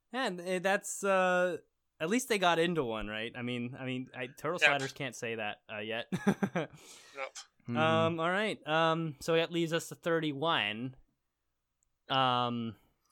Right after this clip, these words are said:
Speaker 3: Um,
Speaker 1: what would your thoughts be here? I mean, I, I, I'm kinda sticking retired. I mean, Hornets is gonna be in there somewhere, but I mean,
Speaker 3: Yeah,
Speaker 1: may-,
Speaker 3: it's
Speaker 1: maybe
Speaker 3: some
Speaker 1: I
Speaker 3: of the
Speaker 1: say
Speaker 3: bottom.
Speaker 1: Golden Orbs again, or I'll go Golden Orbs again. I'll go Golden Orbs.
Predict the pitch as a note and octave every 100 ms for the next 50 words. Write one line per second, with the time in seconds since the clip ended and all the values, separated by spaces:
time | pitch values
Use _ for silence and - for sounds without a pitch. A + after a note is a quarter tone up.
0 | _ _ - C#3+ C#3+ C#3+ C#3+ C#3+ C#3 C#3
1 | C#3 B2 _ _ _ _ _ B2 F3 F3+
2 | - D#3+ D#3 - C3+ C3 D#3+ B2 A2+ D3
3 | C#3+ D#3+ - D#3+ D#3 F3 - A3+ F#3+ -
4 | F3+ F#3 D3 - B2 C3+ D3 G2+ A2 C3+
5 | C3 D3 F3 G3+ E3+ C#3+ D3+ B2+ A#2 C3
6 | D3+ E3 D#3+ F3 F3 F3+ F3+ F3+ - -
7 | - D3 - - D3 D3 C3+ C3 E3 D3+
8 | B3 B3 D#3+ D3 C#3 G2+ G#2 A2+ A#2+ D3+
9 | G3 F3 F3+ D3+ E3 G3 G#3 C#3+ C3+ C3
10 | C3 _ _ - D#3 F#3 G#3 F#3 F3 D#3
11 | B2 G#2+ F#2+ E2+ _ _ C3+ D3 D3+ C#3+
12 | B2+ G#2+ -